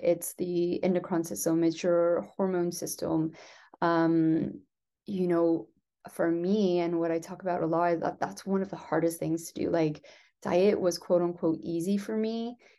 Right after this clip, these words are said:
And especially the more I worked on my mindset, um, but, like, dealing with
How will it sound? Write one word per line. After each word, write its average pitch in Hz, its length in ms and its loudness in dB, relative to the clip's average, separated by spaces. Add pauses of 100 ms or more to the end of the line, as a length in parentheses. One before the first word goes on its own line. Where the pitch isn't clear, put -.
(380)
And 175 220 2
especially 180 460 -2 (320)
the 180 160 2
more 170 280 2
I 170 60 2
worked 180 300 2
on 175 100 -2
my 170 100 -4
mindset, 180 760 -2 (400)
um, 175 560 0
but, 185 280 -2 (160)
like, 180 380 0
dealing 202 540 4
with 180 460 4